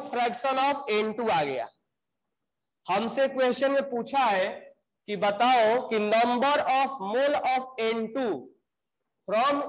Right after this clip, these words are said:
air dissolve in, तो कितना, तो जितना यहाँ मोल डिजोल्व होगा उतना ही मोल एयर में से वो आ-, वो आया होगा। वो बोला है कि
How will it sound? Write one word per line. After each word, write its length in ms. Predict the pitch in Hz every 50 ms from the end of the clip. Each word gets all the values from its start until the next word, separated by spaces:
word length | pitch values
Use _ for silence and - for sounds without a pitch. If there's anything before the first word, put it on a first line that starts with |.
| 285 -
air 320 | 214 220 220 220 208 190 151 131 - - - - - _ _ _ _ _ _ _ _ _ _ _ _ _ _ -
dissolve 720 | 143 196 190 175 233 247 254 240 214 165 - - - - 214
in, 180 | 233 254 277 302 302 285 - - _ _ _ _ _ _ _ _ _ _ _ -
तो 60 | 190
कितना, 440 | 190 - - 240 226 240 262 277 294 277 214 165 139 - -
तो 140 | - 185 175 - - - _ - 170
जितना 360 | 156 190 190 - 214 240 262
यहाँ 280 | 269 262 240 226 247 277
मोल 320 | 262 254 262 277 285 277 262
डिजोल्व 400 | 208 247 220 233 269 277 277 240
होगा 200 | 240 240 233 233
उतना 280 | 220 214 208 202 190 185
ही 120 | 208 233
मोल 260 | 269 269 285 294 294 285
एयर 240 | 302 311 330 330 320
में 180 | 320 330 320
से 200 | 320 320 330 330 311
वो 200 | 311 285 294 302
आ-, 80 | 302
वो 300 | 294 302 302 - 220 220 233
आया 200 | 240 233 269 285 262
होगा। 280 | 254 247 226 214 196 190 202 - - - _ _ _ _ _ _ _ _ _ _ _ _ - -
वो 60 | 165
बोला 280 | 160 175 190 202 226 254
है 240 | 269 247 220 208 220 220
कि 200 | - 233 233